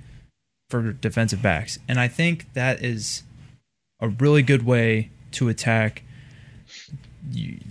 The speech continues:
the issues in the, like, uh, and the defense, because as John said, I'm huge on, um,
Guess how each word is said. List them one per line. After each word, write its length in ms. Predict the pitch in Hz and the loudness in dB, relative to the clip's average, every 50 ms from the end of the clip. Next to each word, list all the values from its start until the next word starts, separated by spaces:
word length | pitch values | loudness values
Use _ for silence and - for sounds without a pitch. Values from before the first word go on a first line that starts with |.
| 123 160 208 - - - - | -10 -10 -10 -10 -12 -12 -4
the 160 | - 131 131 | -2 2 4
issues 360 | 147 160 156 - 151 135 120 | 4 4 4 4 2 2 4
in 100 | 131 127 120 | 4 2 4
the, 260 | 117 117 110 107 107 - - - - - - - - - _ _ _ - | 4 2 2 0 -2 -4 -10 -20 -20 -20 -20 -20 -20 -20 _ _ _ -8
like, 200 | - 50 50 - - | -8 -6 -6 -4 -4
uh, 280 | 110 - 50 - - - - - - | -4 -4 -4 -4 -8 -10 -14 -12 -6
and 160 | 90 120 127 | -4 -2 -2
the 40 | 113 110 | 0 2
defense, 440 | 139 196 240 233 - 151 135 127 | 2 2 4 4 4 4 4 4
because 420 | - - 127 - 143 131 123 - - | 2 -2 -2 0 2 2 2 2 2
as 220 | - 135 143 135 | 4 4 4 4
John 280 | 117 120 127 131 135 131 | 4 4 6 6 6 4
said, 240 | - - 123 113 117 | 4 4 2 4 4
I'm 180 | 117 120 123 | 4 4 4
huge 380 | 123 - 127 127 127 127 117 127 | 2 2 2 2 4 4 2 2
on, 320 | 123 120 117 117 113 117 - - - - - - - - _ _ _ _ _ _ _ _ _ _ _ _ _ _ _ _ _ | 0 0 0 0 -2 -4 -6 -10 -18 -20 -20 -20 -20 -20 _ _ _ _ _ _ _ _ _ _ _ _ _ _ _ _ _
um, 480 | - 131 123 117 113 107 98 - - - | 4 4 6 6 4 2 0 -2 -4 -8